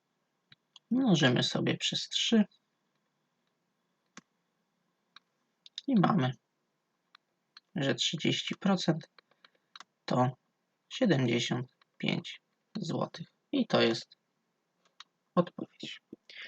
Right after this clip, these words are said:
Zobaczmy z boku. Trzynaście procent, ale z innej kwoty trzystu złotych.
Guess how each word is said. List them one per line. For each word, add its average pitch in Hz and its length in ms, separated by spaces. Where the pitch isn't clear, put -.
Zobaczmy 147 360
z 127 60
boku. - 320
Trzynaście - 460
procent, 151 440
ale 117 280
z - 260
innej 120 280
kwoty 180 520
trzystu - 320
złotych. - 360